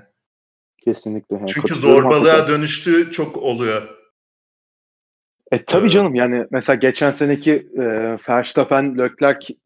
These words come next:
Speaker 1: kapışmalarını hatırlayalım. Bu Avusturya'da önce, sonra İngiltere'de. Yani mesela Avusturya'da Leclerc daha saftı.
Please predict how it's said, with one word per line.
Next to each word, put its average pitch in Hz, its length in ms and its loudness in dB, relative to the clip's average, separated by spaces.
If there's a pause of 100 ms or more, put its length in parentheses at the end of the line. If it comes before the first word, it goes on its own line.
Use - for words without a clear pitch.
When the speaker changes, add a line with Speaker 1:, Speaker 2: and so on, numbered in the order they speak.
(280)
Speaker 1:
kapışmalarını 143 640 -2
hatırlayalım. 127 560 -4
Bu 113 200 -6
Avusturya'da 117 580 -2
önce, 104 220 -6
sonra 113 400 0
İngiltere'de. 120 720 0 (500)
Yani 120 80 0
mesela 123 220 0
Avusturya'da 143 680 4
Leclerc 180 580 0
daha 170 280 0
saftı. 165 680 -6